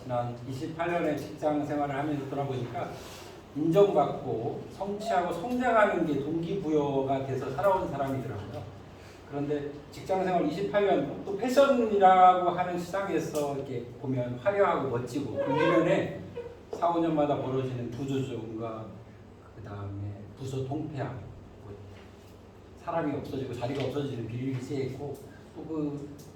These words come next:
디자인실은 매일매일의 그 매출의 스트레스 속에서 디자인실과 소통해야 되는 긴장감 속에 살았거든요.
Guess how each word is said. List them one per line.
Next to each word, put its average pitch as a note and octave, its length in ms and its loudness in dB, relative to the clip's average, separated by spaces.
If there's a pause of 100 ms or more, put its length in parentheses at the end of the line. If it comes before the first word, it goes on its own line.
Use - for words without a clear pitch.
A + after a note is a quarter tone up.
(160)
디자인실은 F3+ 580 2
매일매일의 F3+ 960 4
그 E3+ 80 -2
매출의 F3 1120 4
스트레스 - 480 0
속에서 D3 480 -2
디자인실과 C3+ 460 0
소통해야 G#3 480 2
되는 C3+ 300 2
긴장감 D#3+ 380 0
속에 B2+ 160 -4
살았거든요. - 440 -6